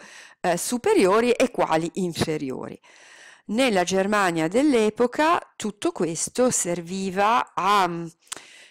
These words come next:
come dire, mantenere pura, eh, la razza ariana. Questo, mm, in questo periodo non è un pensiero soltanto della,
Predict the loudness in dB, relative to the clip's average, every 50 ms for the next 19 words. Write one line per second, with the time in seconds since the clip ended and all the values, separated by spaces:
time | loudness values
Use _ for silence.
0 | _ _ -6 -4 -2 -2 -2 0 2 2 2 2 2 2 0 0 0 -2 -2 0
1 | 0 2 2 2 2 2 2 2 2 2 0 0 -2 -4 _ -6 -4 -2 0 0
2 | 2 2 4 2 2 0 -2 -6 _ _ _ _ _ _ _ _ _ -4 -2 -2
3 | 0 -2 -2 -4 -4 -6 -6 -6 -4 -2 0 0 0 0 0 -2 -8 -14 -12 -8
4 | -4 -2 -2 0 0 -2 -4 -4 -4 -4 -4 -4 -4 -6 -6 -8 -10 -12 -14 -14
5 | -16 _ _ _ _ -20 -20 -20 -20 -20 -20 _ _ _ 0 0 0 2 4 4
6 | 4 4 2 0 -4 -8 -8 -6 -6 -6 -6 -6 -6 -6 -6 -4 -2 0 0 2
7 | 2 0 0 0 0 0 0 2 2 2 2 2 0 0 2 2 0 0 -2 -6
8 | -8 -4 -4 -2 -2 -2 0 0 0 0 -2 -4 -6 -6 -8 -6 -4 -2 -2 -2
9 | 0 0 0 -2 -2 -4 -6 -8 -8 -8 -8 -6 -8 -8 -8 -6 -6 -4 -4 -6
10 | -6 -6 -6 -8 -6 -6 -8 -8 -8 -8 -8 -8 -8 -10 -10 -12